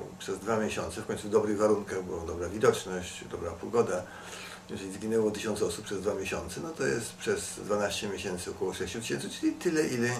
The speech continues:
ginie mniej więcej co roku. Co roku, więc nie widać jakiegoś szczególnego,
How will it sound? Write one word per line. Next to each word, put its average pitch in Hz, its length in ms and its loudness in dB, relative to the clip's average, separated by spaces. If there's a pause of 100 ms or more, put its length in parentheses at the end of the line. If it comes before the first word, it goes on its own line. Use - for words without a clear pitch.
(120)
ginie 104 300 0
mniej 98 160 -2
więcej 92 340 -2
co - 180 -2
roku. 107 340 -4 (680)
Co 110 180 0
roku, 98 300 0
więc 101 360 -4
nie 101 80 -4
widać 95 640 -2
jakiegoś 90 400 -6
szczególnego, 87 580 -2